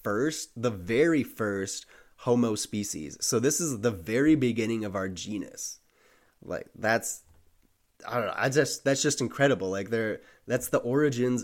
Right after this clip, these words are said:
of Homo, of us.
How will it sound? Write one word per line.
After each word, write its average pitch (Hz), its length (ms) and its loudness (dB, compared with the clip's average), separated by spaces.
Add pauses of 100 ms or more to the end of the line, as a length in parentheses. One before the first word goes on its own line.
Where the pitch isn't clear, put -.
(100)
of 120 380 0 (840)
Homo, 131 420 2
of 113 280 -2
us. - 440 -2